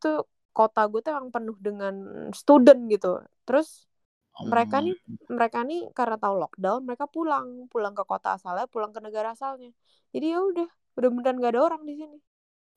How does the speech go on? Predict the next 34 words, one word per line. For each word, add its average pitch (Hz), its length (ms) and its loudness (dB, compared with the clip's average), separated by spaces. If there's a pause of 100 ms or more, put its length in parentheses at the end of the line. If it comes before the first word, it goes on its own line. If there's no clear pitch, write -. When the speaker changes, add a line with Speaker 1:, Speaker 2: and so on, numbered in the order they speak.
(140)
Speaker 2:
Hmm. 135 400 -12
Speaker 1:
Bener-bener 240 180 0
Speaker 2:
Terus 247 180 4
Speaker 1:
nggak 226 120 4
ada 302 60 4
Speaker 2:
lu - 60 2
Speaker 1:
orang. 294 140 -12 (440)
Speaker 2:
nggak 160 280 2
pulang 226 240 -2 (100)
gimana? 104 260 -4 (1400)
Speaker 1:
Eh, 220 260 8 (140)
gue 247 180 8
sih 339 80 0 (100)
mikir 247 240 0 (120)
ya, 202 60 2 (200)
kalau 208 200 8 (100)
gue 220 100 10 (120)
pulang, 202 360 10 (260)
satu, 214 260 8 (200)
gue 214 100 10 (100)
tuh 269 100 2 (260)
takut 247 320 -2
banget 240 220 2 (480)
pas 233 160 -4 (600)
gue 240 120 6 (100)
flight 240 220 -2 (100)
pulang, 233 280 0 (100)
itu 247 160 -14
kan 320 120 -8
gue 320 160 -4
bakal 226 180 -4 (120)
ada 208 120 -8 (100)
di 196 120 -12
airport 214 340 -12